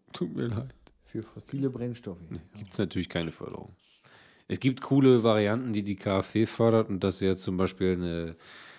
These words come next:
Speaker 1: eine Gasheizung in die, vielen Dank, Marc, in die, äh, in einem Zeitraum von zwei Jahren noch eine Wärmepumpe mit dazu angeschlossen wird oder, äh, ein Erdwärmegerät oder was auch immer.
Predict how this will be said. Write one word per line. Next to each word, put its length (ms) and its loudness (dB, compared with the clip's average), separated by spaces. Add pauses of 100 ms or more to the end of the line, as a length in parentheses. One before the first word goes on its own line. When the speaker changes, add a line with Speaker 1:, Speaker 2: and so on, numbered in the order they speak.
(160)
Speaker 1:
eine 120 -4
Gasheizung 960 -2 (160)
in 220 -10
die, 280 -6
vielen 360 -12
Dank, 260 -10
Marc, 340 -12 (600)
in 160 -8
die, 280 0
äh, 340 0
in 180 -4
einem 140 -4
Zeitraum 440 -4
von 200 -4
zwei 280 -2
Jahren 360 2
noch 260 4
eine 160 0
Wärmepumpe 540 0
mit 120 -6
dazu 300 -4
angeschlossen 580 -6
wird 300 -4
oder, 480 -4
äh, 300 -8
ein 280 -14
Erdwärmegerät 1300 -6
oder 200 -8
was 160 -8
auch 120 -10
immer. 200 -10